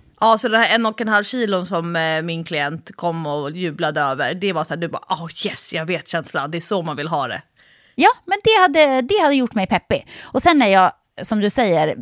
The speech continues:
Speaker 2: reflekterande och har ju gjort läxan väldigt noga sådär. Så att jag hade ju förstått att jag kommer inte att gå ner ett och ett halvt kilo varje vecka nu.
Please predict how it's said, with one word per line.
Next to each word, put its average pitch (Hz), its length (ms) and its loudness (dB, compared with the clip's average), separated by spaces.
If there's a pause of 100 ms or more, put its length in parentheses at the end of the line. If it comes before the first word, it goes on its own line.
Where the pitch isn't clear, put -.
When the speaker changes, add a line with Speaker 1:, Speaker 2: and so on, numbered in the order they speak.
(140)
Speaker 2:
reflekterande 185 1200 2
och - 260 0
har 185 160 4
ju 180 180 2
gjort 175 320 -2
läxan 180 420 -2
väldigt 160 340 0
noga 160 300 0
sådär. 165 260 0
Så 185 100 -2
att 180 100 -4
jag 190 120 4
hade 202 300 0
ju 226 60 2
förstått - 440 0
att 208 60 2
jag 202 100 2
kommer 226 140 2
inte 202 140 0
att 185 40 2
gå 190 60 2
ner 170 180 -2
ett - 180 -4
och 170 100 -4
ett - 60 -2
halvt 160 140 0
kilo 165 360 2
varje 160 340 2
vecka 165 320 0
nu. 165 220 0